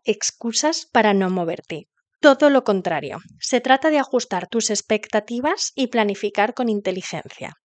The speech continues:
Entrenar no siempre tiene que ser un reto agotador o entrenamientos de mínimo una hora en el gimnasio. A veces el acto más valiente y de mayor respeto hacia ti misma es permitirte hacer menos y aún así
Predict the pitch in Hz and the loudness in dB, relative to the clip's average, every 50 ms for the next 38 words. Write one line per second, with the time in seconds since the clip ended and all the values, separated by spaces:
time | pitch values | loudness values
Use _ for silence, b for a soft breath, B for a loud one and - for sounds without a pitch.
0 | _ _ _ _ _ _ _ _ _ _ _ _ _ _ _ _ - 262 254 240 | _ _ _ _ _ _ _ _ _ _ _ _ _ _ _ _ 0 2 2 4
1 | 262 254 254 277 330 403 403 - 294 262 262 294 311 302 - - 294 285 294 294 | 4 4 4 4 4 2 0 -2 0 2 2 2 2 0 -2 -2 -2 -2 0 0
2 | 262 - 220 208 202 - _ - 240 233 233 226 226 226 220 - - 226 208 214 | 0 0 0 -2 -2 -4 _ -4 -2 -2 0 -2 -2 -2 -4 -2 -2 -2 -2 -2
3 | 208 202 208 208 214 208 - 208 196 185 - 190 190 196 185 185 185 196 196 190 | -2 -2 -2 -2 -2 -2 0 -2 -2 -2 -2 -4 -2 -2 -2 0 0 0 0 0
4 | - _ _ - 240 220 220 214 226 214 220 214 208 214 214 208 202 202 214 202 | -2 _ _ 2 4 4 4 2 0 0 2 2 2 2 2 2 2 0 0 0
5 | 202 208 208 208 202 - - _ _ 233 226 233 226 226 220 214 214 208 202 202 | 0 0 0 0 0 -2 -4 _ _ 2 2 4 4 4 4 4 4 2 2 2
6 | 202 196 190 185 185 180 175 170 160 - - 180 156 147 143 - - - 156 147 | 2 2 2 2 0 0 -4 -4 -8 -10 -12 -12 -12 -12 -8 -8 -8 -8 -10 -12
7 | - _ _ B B B B B B B B B B _ _ - - 240 262 285 | -16 _ _ B B B B B B B B B B _ _ 0 2 4 4 4
8 | 262 - 202 190 - - 254 226 240 240 240 - 185 185 190 196 214 254 285 320 | 2 0 -2 -4 -2 -2 2 2 2 2 2 -2 -4 -2 0 0 0 0 2 4
9 | 330 311 285 247 208 196 190 190 190 196 190 185 180 185 190 196 - 285 285 - | 2 4 4 2 0 0 0 0 0 0 0 0 0 0 -2 0 0 -2 -4 -2
10 | - 208 190 180 170 - 180 175 - 226 254 254 220 202 196 208 233 311 415 - | -4 -2 -2 -2 -2 -2 -4 -2 2 2 4 4 4 2 0 -2 -2 -2 -4 -6
11 | _ _ _ _ - 240 214 - - - _ - 220 214 214 214 208 202 196 - | _ _ _ _ 0 2 2 0 -2 -2 _ 2 4 4 2 0 -2 -2 -2 -2
12 | 254 254 220 220 - 185 180 180 - 240 - 311 262 220 208 202 202 240 330 392 | -2 -2 -2 -2 -2 -2 -2 0 0 -2 0 0 0 2 2 2 2 0 0 0
13 | - - _ _ - 269 247 240 220 208 202 196 196 185 180 175 - - 269 311 | -2 -8 _ _ -2 0 2 2 2 2 2 0 0 -2 -2 -4 -4 -4 -4 -4
14 | 427 | -4